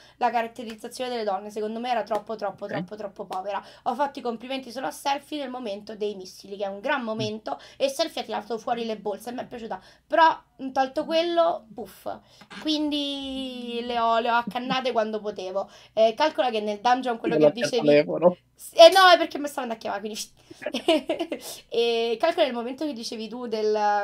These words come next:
Speaker 1: mm, della battaglia dello spazio, dove c'hai per forza Rinoa, c'avevo Rinoa
Speaker 2: Mhm.
Speaker 1: al tredici, Skoll al
Speaker 2: Ah.
Speaker 1: cinquantasei. <laughs>
Speaker 2: Faceva tutto lui, porello.
Speaker 1: No, vabbè, grazie a Dio fanno tutte le junction, quindi puoi avere il,
Speaker 2: Sì.
Speaker 1: il personaggio al nove,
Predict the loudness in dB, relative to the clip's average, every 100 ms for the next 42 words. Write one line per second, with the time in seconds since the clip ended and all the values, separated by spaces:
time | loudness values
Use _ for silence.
0 | -4 -10 -20 _ _ _ _ -12 -6 0
1 | 0 0 -2 -4 -2 -6 -4 2 2 2
2 | -8 -4 0 0 -2 -6 2 2 2 2
3 | 4 6 4 2 10 12 12 10 8 4
4 | -16 -14 2 2 2 0 4 6 4 0
5 | -10 -8 -8 -8 -8 -8 -12 -20 -20 -12
6 | -12 -6 0 4 4 4 0 0 -2 10
7 | 10 12 10 10 10 10 12 12 12 10
8 | 2 -14 -16 0 10 12 12 12 12 12
9 | 12 12 10 10 10 8 4 -4 _ _
10 | -8 -6 -4 8 10 10 4 2 -2 -4
11 | -4 -2 -2 -2 -4 -4 -4 -2 -4 -6
12 | -10 -10 -10 -4 -2 0 -2 -4 -4 -2
13 | -2 -6 -10 -4 -2 2 2 2 2 2
14 | 2 0 -2 -4